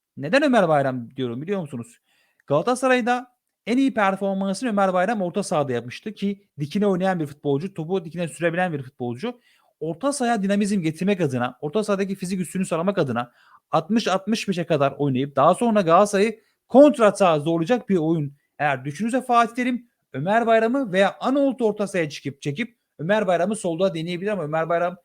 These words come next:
sol bekte çok fazla açık veriyor. Bu da bir ihtimal. Çünkü orta sahamız yok. Yani bizim şu anda yazabilecek orta sahamız yok Morutan'ı çıkarttığımız zaman.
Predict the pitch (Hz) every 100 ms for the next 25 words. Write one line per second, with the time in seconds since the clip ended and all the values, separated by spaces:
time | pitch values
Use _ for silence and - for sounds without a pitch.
0 | _ _ - 185 180 156 147 220 202 190
1 | - 160 180 170 190 - 143 233 - _
2 | - 180 214 214 196 - 175 139 - _
3 | _ - 226 233 202 208 202 185 180 143
4 | 123 - _ _ _ _ _ _ _ _
5 | _ 107 117 151 208 220 - _ _ -
6 | 233 220 175 127 104 - _ _ _ _
7 | _ 143 160 220 202 220 196 202 202 180
8 | 180 151 131 143 170 170 170 - 151 143
9 | 139 123 110 104